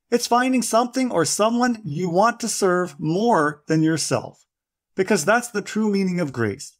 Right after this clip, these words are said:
A life well lived, a life of service, and a life filled with love." End quote. A beautiful state. That is where we should all strive to live our lives, and yes, it will take work,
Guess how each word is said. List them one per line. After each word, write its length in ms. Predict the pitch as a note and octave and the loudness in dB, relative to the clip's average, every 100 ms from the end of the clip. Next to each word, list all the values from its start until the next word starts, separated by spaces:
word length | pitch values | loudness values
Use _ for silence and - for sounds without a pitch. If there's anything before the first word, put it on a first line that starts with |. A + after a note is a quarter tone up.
| - | -2
A 120 | E3+ | 0
life 420 | F3 G3+ A#3+ - | 2 2 0 -2
well 260 | G3 G3 F3+ | 2 2 2
lived, 260 | B2+ G#2 - _ - | 0 -2 -10 _ -2
a 120 | G3 | 2
life 260 | G#3 A#3+ B3 | 2 2 -2
of 140 | G#3 | -4
service, 500 | - G3 A#2 G2+ - _ _ _ | 2 2 2 -2 -12 _ _ _
and 140 | F#3+ G#3 | 0 4
a 80 | G3 | 4
life 460 | A3+ F3 C3 - _ _ | 6 4 0 -6 _ _
filled 560 | - B3 A#3 C#3 C3 - | -6 2 4 4 0 -6
with 220 | - D#3 D#3+ | -4 -2 0
love." 400 | A#2+ G#2 - _ _ _ _ _ | -2 -2 -12 _ _ _ _ _
End 280 | F3+ G#3 G3+ | -2 -2 -4
quote. 320 | - A2+ - _ _ _ _ _ _ _ _ _ _ _ _ - | -4 -4 -6 _ _ _ _ _ _ _ _ _ _ _ _ -10
A 60 | D3+ | -6
beautiful 460 | G#3+ A#3+ A3+ G#3 | -4 0 0 0
state. 420 | G3+ - A#2 G#2 - _ _ | -4 -2 -2 -2 -12 _ _
That 240 | G#3 B3+ | 2 4
is 140 | B3 F#3+ | 4 4
where 180 | F#3+ F3 | 2 2
we 80 | |
should 220 | D#3 D#3 - | 0 -2 0
all 320 | F#3+ G#3 G#3 | 2 4 2
strive 460 | - F3 D#3 D3+ | 0 2 2 2
to 100 | E3 | -2
live 240 | D3 F3 F#3+ | 0 2 2
our 160 | G3 | 2
lives, 480 | F3+ B2+ A#2 A2+ G#2+ | 4 2 2 -4 -8
and 200 | - F#3+ | -2 -2
yes, 440 | F#3 G3+ A#3 - - - | 2 2 2 -2 -12 -8
it 100 | F#3 | -4
will 140 | D#3+ | -4
take 320 | - D3+ C3+ | 0 0 0
work, 320 | A#2+ G#2+ - | -4 -6 -10